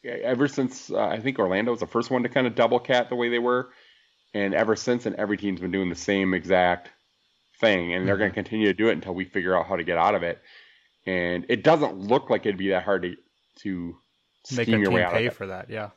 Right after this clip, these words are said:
Speaker 1: Yeah. And, um, but guys have to hit shots. I, you know, there is, you know,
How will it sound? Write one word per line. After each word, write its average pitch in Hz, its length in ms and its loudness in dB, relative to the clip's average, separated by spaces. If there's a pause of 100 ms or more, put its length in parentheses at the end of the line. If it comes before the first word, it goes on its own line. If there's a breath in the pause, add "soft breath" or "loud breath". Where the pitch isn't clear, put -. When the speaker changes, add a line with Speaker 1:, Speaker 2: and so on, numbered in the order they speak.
Speaker 1:
Yeah. 101 200 4 (600 soft breath)
And, 107 300 0
um, 92 300 2 (120)
but 98 360 0
guys 113 240 6
have 113 120 2
to 110 60 -2
hit 107 140 0
shots. - 360 4
I, 123 120 4
you 123 200 4
know, 123 80 4
there 170 180 4
is, 156 200 2
you 120 140 0
know, 101 100 -2